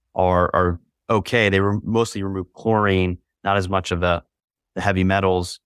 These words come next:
but, and other chemicals. But there are even better filters. Like, there's one called the Zero filter, which I use, and that is just a,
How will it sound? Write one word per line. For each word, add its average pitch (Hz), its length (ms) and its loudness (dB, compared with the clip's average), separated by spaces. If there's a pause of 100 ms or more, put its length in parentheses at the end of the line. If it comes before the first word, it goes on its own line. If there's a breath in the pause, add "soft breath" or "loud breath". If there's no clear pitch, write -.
(500)
but, 92 320 -2
and 92 160 0
other 95 220 0
chemicals. 90 480 -2
But 98 240 -4
there - 180 0
are 107 300 0
even 92 320 -10 (320)
better 95 240 2
filters. 95 540 -2
Like, 87 200 -2
there's 87 200 -2
one 92 160 0
called 85 200 -2
the 85 80 2
Zero 90 340 0
filter, 90 340 -4
which 85 160 -6
I 85 100 0
use, 90 440 -2 (480)
and 85 340 -2
that 90 340 -2
is 85 280 -4
just - 260 -6
a, 80 220 0